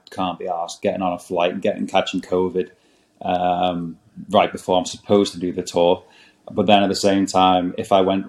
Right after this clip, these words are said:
obviously my wife was thirty-eight weeks pregnant at that point, um, and I didn't, if,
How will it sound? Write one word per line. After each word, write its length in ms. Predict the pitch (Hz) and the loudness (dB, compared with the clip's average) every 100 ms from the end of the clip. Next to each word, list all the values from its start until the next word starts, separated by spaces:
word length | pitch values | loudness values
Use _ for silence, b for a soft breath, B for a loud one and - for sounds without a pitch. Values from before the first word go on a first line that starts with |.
| 104 | -6
obviously 360 | - 104 101 101 | 0 0 0 -2
my 120 | 92 | 0
wife 320 | 90 92 90 | 2 2 0
was 240 | 95 90 - | -6 -10 -8
thirty-eight 560 | - 95 92 95 92 | 0 0 0 0 -2
weeks 180 | 95 87 | -2 -6
pregnant 400 | - 98 90 90 | 0 2 2 0
at 20 | |
that 140 | 90 - | -2 0
point, 260 | 95 98 - | -2 -4 -6
um, 640 | 98 95 92 87 87 87 - _ _ | -6 -2 0 0 -2 -4 -8 _ _
and 100 | 98 | -4
I 80 | 90 | 0
didn't, 260 | 90 101 95 | 2 0 0
if, 140 | 101 | -4